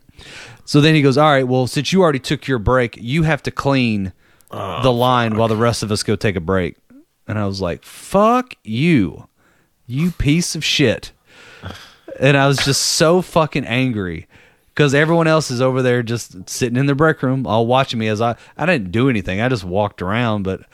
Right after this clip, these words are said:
Speaker 2: Yeah.
Speaker 1: I was fucking mad about it. To, from then on, I was like, "This fucking asshole can eat one." Um, but
Speaker 2: Ah, dude.
Speaker 1: yeah, that wasn't the only time. He was also like a, he's kind of a narc.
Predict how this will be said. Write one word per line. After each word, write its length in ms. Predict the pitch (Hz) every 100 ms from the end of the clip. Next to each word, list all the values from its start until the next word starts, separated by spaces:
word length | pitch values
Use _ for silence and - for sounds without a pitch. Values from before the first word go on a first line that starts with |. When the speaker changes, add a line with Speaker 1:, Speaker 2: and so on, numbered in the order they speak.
| -
Speaker 2:
Yeah. 180 | 123 107
Speaker 1:
I 40 |
was 140 | 131 117
fucking 340 | 123 - 90
mad 260 | 87 101 98
about 280 | 80 82 -
it. 120 | - _ _ -
To, 200 | 147 120
from 220 | - 135
then 180 | 147 139
on, 240 | 131 127
I 80 | 113
was 120 | 113
like, 160 | 104 92
"This 180 | 170 -
fucking 360 | - 104 98
asshole 320 | 92 95 101 92
can 160 | -
eat 200 | 95 101
one." 300 | 80 82 69 - _ _ - - - -
Um, 460 | 98 87 78 82 - _ _ _ _ _ - - - - - - - _ _ _ _ _ _
but 320 | 98 90 78 - _ _ _ _ _ -
Speaker 2:
Ah, 480 | 95 87 - - -
dude. 500 | - - - - - - - -
Speaker 1:
yeah, 220 | - 87 - _ _
that 180 | - 139
wasn't 260 | 147 131 117
the 140 | 120
only 240 | 110 117 110
time. 380 | 104 98 95 92
He 260 | 95 135
was 120 | 156
also 280 | 131 123 117
like 240 | 98 90 -
a, 180 | 78
he's 160 | 85 147
kind 140 | -
of 60 | 123
a 40 | 92
narc. 360 | 90 98 107